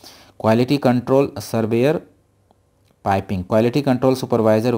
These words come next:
welding, procurement क्यूसी supervisor, pro-, अ, superintendent piping, piping inspector, welding inspector, piping supervisor, scaffolding supervisor।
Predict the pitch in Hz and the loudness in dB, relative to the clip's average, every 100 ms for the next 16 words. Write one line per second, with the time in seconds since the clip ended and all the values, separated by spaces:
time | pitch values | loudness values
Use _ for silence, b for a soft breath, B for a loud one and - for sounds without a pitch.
0 | 95 95 92 85 - - - 117 113 - | 0 -2 -2 -6 -10 -18 -6 -6 -4 -2
1 | 120 123 127 151 143 b b b b _ | 0 2 0 0 -8 b b b b _
2 | - 117 - 139 123 117 107 104 104 98 | -4 -4 -2 -4 -2 0 2 2 0 -2
3 | 92 98 _ _ _ _ _ _ _ _ | -4 -6 _ _ _ _ _ _ _ _
4 | _ - 113 113 _ _ _ - 110 110 | _ -2 -2 -4 _ _ _ -4 0 2
5 | 110 110 110 113 - - 117 _ 131 139 | 2 2 0 -2 -4 -8 -10 _ -2 -2
6 | 139 139 117 117 113 127 143 - - 101 | -2 -2 -2 0 0 0 0 -6 -4 -2
7 | 98 104 87 87 107 107 110 131 139 117 | -2 -6 -6 -6 -2 0 0 -4 -2 -4
8 | 110 - 107 - - 104 92 b b b | -4 -4 -4 -4 -4 -4 -4 b b b
9 | b b b - 104 113 120 143 139 123 | b b b -4 0 2 2 0 -2 -6
10 | - 107 - 110 90 - 104 107 131 139 | -2 -2 0 -4 -4 -2 -2 -2 -4 -4
11 | 123 110 110 107 104 101 101 95 87 _ | -6 -2 0 2 0 0 0 -4 -4 _
12 | _ _ _ - - 113 113 117 117 131 | _ _ _ -16 -2 -2 0 -2 0 -2
13 | 131 110 104 98 98 92 90 | -4 -4 -2 0 -2 -2 -6